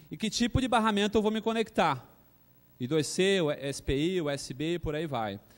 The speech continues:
né? E a partir desse momento eu escre-, começo a escrever um driver do kernel, tá? Então essa é uma, um resumão aí, né, bem rápido até, porque ficou um pouco corrido, da, do modelo de desenvolvimento de drivers do kernel Linux, tá?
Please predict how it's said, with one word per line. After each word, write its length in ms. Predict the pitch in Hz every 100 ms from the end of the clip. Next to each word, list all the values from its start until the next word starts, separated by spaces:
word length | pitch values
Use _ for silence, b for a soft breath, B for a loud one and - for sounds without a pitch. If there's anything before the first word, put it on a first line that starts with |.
| b b
né? 200 | 120 123 b -
E 60 |
a 40 | 143
partir 260 | 175 170
desse 280 | 170 208 208
momento 340 | 220 180 175 185
eu 40 |
escre-, 280 | 180 190 170
começo 380 | - 156 151 160
a 20 |
escrever 280 | - 151 151
um 80 |
driver 260 | 147 143 139
do 80 | 147
kernel, 380 | - 101 92 98 - b b b
tá? 160 | - 107
Então 160 | 120 123
essa 400 | 131 131 151 147 - -
é 80 |
uma, 240 | 131 147 - -
um 60 |
resumão 480 | 131 175 190 180 185
aí, 180 | 160 185
né, 140 | 175
bem 140 | 170 220
rápido 320 | 190 240 180
até, 160 | 190
porque 180 | 190 165
ficou 160 | - 160
um 40 |
pouco 200 | - 151
corrido, 400 | 156 135 170 180 - _ _ _ _ _ _ _ _ _ _ _
da, 460 | 117 113 113 107 98
do 140 | 113
modelo 360 | 160 160 175 185
de 120 | 160
desenvolvimento 320 | 165 165 170
de 40 | 160
drivers 240 | 156 156
do 60 | 151
kernel 260 | 160 156
Linux, 440 | 143 120 101 -
tá? 100 | -